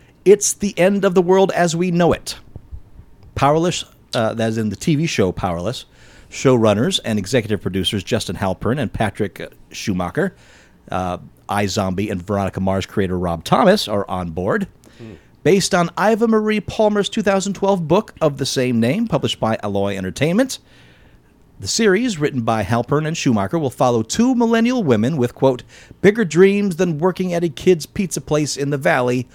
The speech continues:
who are recruited by a space cop to catch some galactic escapees when a prison spaceship carrying the universe's most deadly aliens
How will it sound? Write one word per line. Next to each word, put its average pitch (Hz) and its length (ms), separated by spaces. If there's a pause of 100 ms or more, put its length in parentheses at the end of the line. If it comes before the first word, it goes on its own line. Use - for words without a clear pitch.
(300)
who 156 120
are 156 120
recruited 220 560
by 202 140
a 185 140
space - 440
cop 202 340 (420)
to 147 100
catch - 240
some 170 180
galactic 175 460
escapees 170 760 (340)
when 127 160
a 123 100
prison 220 440
spaceship 208 560
carrying 185 300
the 131 80
universe's 170 560
most 135 300
deadly 208 480
aliens 170 500